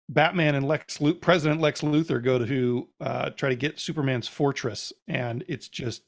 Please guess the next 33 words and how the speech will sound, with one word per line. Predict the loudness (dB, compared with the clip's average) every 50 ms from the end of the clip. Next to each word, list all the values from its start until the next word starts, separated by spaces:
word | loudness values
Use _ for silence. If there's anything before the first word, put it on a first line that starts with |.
| _ _
gone. | -8 -8 -6 -6 -6 -8 -10
Like, | -10 -10 -10
Superman | -12 -14 -12 -12 -10 -8 -8 -8
has | -10 -10 -10
moved | -6 -4 -2 -2 -4 -4 -8
it. | -12 -12 -14 _ _ _ _ _ _ _ _ _ _ _ _ _ _ _ -6
And | -4 -2 -2
then, | -2 -2 -2 -4 -4
uh, | -4 -4 -4 -4 -4 -4 -4 -4 -6 -6 -6
Chip's | -6 -6 -2 -2 -2 -2 -2 -6 -4
buddy, | 0 2 2 2 2 0 -2 -4 -6 -8 -10 _ _ _ _ _ -10 -8
Dale, | -6 -4 0 0 2 2 2 2 2 0 -2 -4 -6 -10 _ _ _ _ _
shows | -8 -4 -2 -2 0 -2 -2 -2
up. | -4 -4 -4 -6 -8 -12 -14 _ _ _ _ _ _ _ _ _ _ _ _ _ _ -8
And | -6 -6 -4 -4 -4
we've | -6 -6 -4
got, | -2 -2 0 0 -2 -4 -6 -8
like, | -12 -10 -8 -6
uh, | -6 -4 -4 -4 -4 -6 -4 -6 -6
a | -8 -8 -12 -18 -12 _ -2 0
Gnort | 2 2 2 0 0 -4 _ _ -10
style | -10 -4 -2 0 0 2 2 0 0 -2 -4 -4 -8 _ _ _ _ _ _ _ _ _ _ _ _ _ _ _ _ _ _ _ _ -8
character | -4 -2 0 0 -2 -2 -4 -4 -2 -2 -2 -2 -4 -4
hanging | -4 -2 -2 -2
out | -4 -4
with | -4 -4
Batman. | -4 -4 -4 -4 -6 -6 -6 -4 -4 -4 -6 -8 -10 _ _ _ _ _ _ _ _ _ _ -6
And | -4 -4 -2
they | -2 0
go | 0 0 0
meet | 0 -2 -4 -6
Detective | -4 -2 -2 -2 -2 -2 -6 -8
Chimp, | -6 -4 0 0 0 0 -2 -6